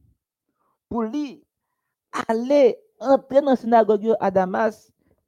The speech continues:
marrer chrétien yo, et mener au vini dans prison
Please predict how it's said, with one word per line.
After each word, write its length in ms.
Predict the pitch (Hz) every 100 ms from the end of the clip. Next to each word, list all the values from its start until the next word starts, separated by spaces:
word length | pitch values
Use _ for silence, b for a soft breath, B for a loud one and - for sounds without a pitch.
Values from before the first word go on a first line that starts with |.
| _
marrer 600 | 160 170 180 254 247 214
chrétien 460 | 208 202 190 180 175
yo, 340 | 202 233 220 _ _ _ _ _ _
et 340 | 202 196 196 185 _ _ _
mener 480 | 156 165 214 208 196
au 120 | 185
vini 500 | 156 160 175 180 170 _ _ _ _ _ _ _ -
dans 180 | 185 180
prison 500 | 143 139 160 185